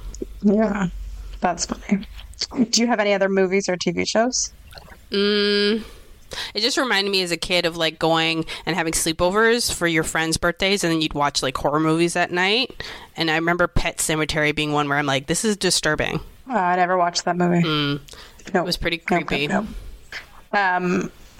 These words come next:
Speaker 1: because it's Halloween,
Speaker 2: Mm-hmm.
Speaker 1: we should probably talk about, like, our predictions of, like, the most popular Halloween costumes this year.
Speaker 2: Hmm. Do you wanna go first?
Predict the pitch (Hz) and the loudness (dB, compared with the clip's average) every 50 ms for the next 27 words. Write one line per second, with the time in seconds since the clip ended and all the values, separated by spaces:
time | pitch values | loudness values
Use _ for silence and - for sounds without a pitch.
0 | - - - - - - - 190 - - - 294 302 320 240 - - 175 170 170 | -20 -20 -18 -18 -18 -4 0 0 0 4 4 4 4 4 0 0 0 2 2 2
1 | 170 170 175 175 143 113 156 160 202 208 202 190 190 165 165 165 220 277 - - | 2 0 0 0 0 0 0 0 2 2 2 2 2 2 0 0 0 -2 -4 0
2 | - 190 190 185 - 208 - - 202 185 190 208 208 - 190 170 170 - 175 170 | 2 2 2 4 0 -2 0 2 0 2 2 0 0 2 0 -2 0 -2 0 0
3 | 175 160 156 160 156 - - - - - 160 151 151 143 - - - - - - | 2 2 2 2 0 -2 -4 -8 -4 -2 0 2 2 0 0 -4 -8 -10 -10 -16
4 | _ _ _ _ _ _ _ _ _ - 190 202 196 - - 226 202 170 190 175 | _ _ _ _ _ _ _ _ _ 2 2 2 2 0 0 -2 0 0 -2 -2
5 | - - - 233 233 262 285 311 339 339 311 - - 190 180 175 165 151 170 - | 0 0 2 2 2 4 4 4 4 4 2 2 0 0 2 2 0 0 0 0
6 | - 170 170 165 165 165 170 170 - - - - - - - - - 165 165 - | 2 2 4 4 4 2 2 2 2 0 0 0 -2 -2 -2 0 -2 -2 0 2
7 | - 180 175 170 156 160 - - - 170 170 175 175 175 175 175 175 - - 147 | 2 2 4 4 2 2 0 0 0 0 0 2 4 4 4 4 2 2 -2 -4
8 | - - - - - - 151 156 170 175 - - - - 175 156 - - 160 160 | -2 -2 -2 0 0 0 0 2 2 2 0 -2 0 -2 -2 0 0 0 0 0
9 | - - - - - 170 165 165 170 175 175 165 165 165 160 156 151 147 143 139 | -2 -4 -6 -6 -2 0 2 4 4 4 6 4 4 4 4 4 4 4 2 2
10 | 139 151 165 - - - - - - - - - - - - - - - - 156 | 2 0 -4 -8 -14 -18 -18 -20 -20 -20 -20 -20 -20 -20 -20 -18 -14 -6 -4 -2
11 | 151 156 156 - 143 - - 156 196 269 - - - - | -2 -2 -2 -2 -2 0 0 0 0 0 0 -2 -4 -6